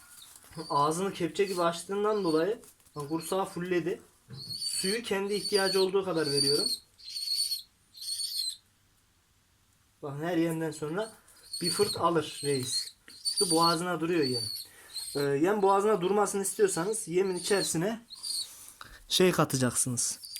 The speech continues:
Yağ. Ee, yağı da normal orijinal zeytinyağı katarsanız dostlar çok güzel olur. Bakayım bayağı doldurmuşuz kursağı. Dökülen biraz yemlerimiz var. Bunlar israf olmasın. Yeme de nasıl düşüreceğiz dostlar? Şu şekilde bakın.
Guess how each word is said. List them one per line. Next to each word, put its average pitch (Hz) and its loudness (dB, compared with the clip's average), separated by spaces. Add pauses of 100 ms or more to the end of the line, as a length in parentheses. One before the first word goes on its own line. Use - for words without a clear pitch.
(100)
Yağ. 151 6
Ee, 131 -2
yağı 170 6
da 196 4
normal 190 4
orijinal 175 2
zeytinyağı 190 4
katarsanız 185 0
dostlar 151 0
çok 175 -4
güzel 151 0
olur. - -4 (1300)
Bakayım 156 -2
bayağı 147 0
doldurmuşuz 147 0
kursağı. 127 -8 (280)
Dökülen 143 -8
biraz 143 -4
yemlerimiz 135 -6
var. - -2
Bunlar 143 -2
israf - -6
olmasın. 139 -8
Yeme 202 4
de 233 6
nasıl 220 0
düşüreceğiz 147 -2
dostlar? 156 0
Şu - -10
şekilde 127 -4
bakın. - -4